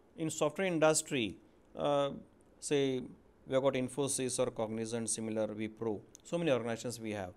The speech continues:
These are all service industries. So there also we can think of applying linear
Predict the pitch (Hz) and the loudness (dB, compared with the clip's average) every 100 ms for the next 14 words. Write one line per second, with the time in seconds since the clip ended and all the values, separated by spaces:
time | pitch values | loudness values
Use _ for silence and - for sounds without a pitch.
0 | - - 156 196 208 143 139 147 117 107 | -14 -4 0 2 2 2 2 0 0 0
1 | 104 - 110 - - - - - - 165 | 0 -6 -12 -14 -20 -20 -20 -10 -2 2
2 | 180 226 233 233 226 185 180 180 180 175 | 4 6 6 4 4 2 4 2 2 -6
3 | - - - 190 190 170 156 151 156 160 | -20 -18 -4 -2 0 2 0 2 2 2
4 | 160 - - 151 170 175 | -2 -8 -2 2 4 2